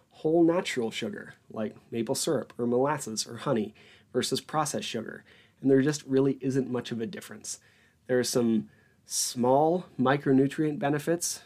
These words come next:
to your natural sugars. Like, molasses has a ton of potassium, but from a caloric perspective and an inflammation and a obesity perspective and a performance perspective, they're all the same.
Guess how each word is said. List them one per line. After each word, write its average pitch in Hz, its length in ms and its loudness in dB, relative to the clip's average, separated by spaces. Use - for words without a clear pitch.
to 135 200 4
your 135 240 6
natural 131 380 2
sugars. 143 540 0
Like, - 160 -10
molasses 117 560 0
has - 140 -4
a 110 80 -4
ton - 500 2
of 117 140 0
potassium, 151 720 -2
but 123 300 2
from 151 320 4
a 147 280 4
caloric 143 400 0
perspective 147 640 -2
and 113 120 2
an 107 180 0
inflammation 135 680 2
and 113 160 0
a 110 220 -10
obesity 131 380 -2
perspective 135 720 0
and 110 120 -4
a 107 100 -4
performance 131 520 2
perspective, 123 520 -4
they're 127 240 4
all 113 200 2
the 104 80 -4
same. 113 300 -10